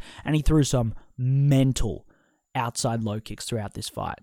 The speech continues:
There were a couple of times where he really turned the hip over, and he, he turned Holloway's leg all the way in,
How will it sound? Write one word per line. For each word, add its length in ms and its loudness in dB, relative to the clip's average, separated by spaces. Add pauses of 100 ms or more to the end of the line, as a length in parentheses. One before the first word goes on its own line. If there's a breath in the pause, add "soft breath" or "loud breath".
There 100 2
were 100 6
a 60 2
couple 260 0
of 60 0
times 300 -2
where 100 -2
he 140 -4
really 400 0
turned 320 -4
the 100 -4
hip 180 -6
over, 440 -6
and 100 -4
he, 200 -2 (100)
he 240 -10
turned 540 -2 (320 soft breath)
Holloway's 420 0
leg 300 -4
all 200 -2
the 80 -2
way 260 -2
in, 420 -4